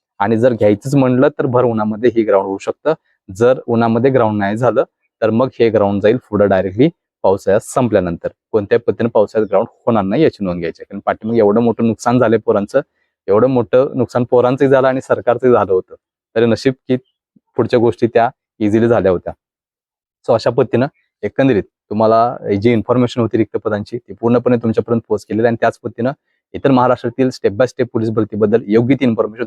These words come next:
तुमच्यापर्यंत येणार आहे. आणि त्याच पद्धतीनं मुंबईसाठी तरी विषयच नाहीये totally. मुंबईला म्हणजे जेवढं काही केलंय आपण,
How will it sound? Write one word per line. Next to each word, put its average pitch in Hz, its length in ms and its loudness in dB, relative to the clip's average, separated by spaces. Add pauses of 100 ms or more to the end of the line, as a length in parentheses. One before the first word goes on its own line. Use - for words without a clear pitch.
तुमच्यापर्यंत 113 460 -4
येणार 101 180 0
आहे. 117 60 2
आणि 120 120 -4
त्याच 117 180 -2
पद्धतीनं 104 340 -10 (500)
मुंबईसाठी 127 540 2
तरी 123 100 2
विषयच 104 380 0
नाहीये 85 280 -6
totally. 82 300 -16 (160)
मुंबईला 110 420 2
म्हणजे 135 680 0
जेवढं 117 260 2
काही 135 140 2
केलंय 113 320 2
आपण, 92 260 -2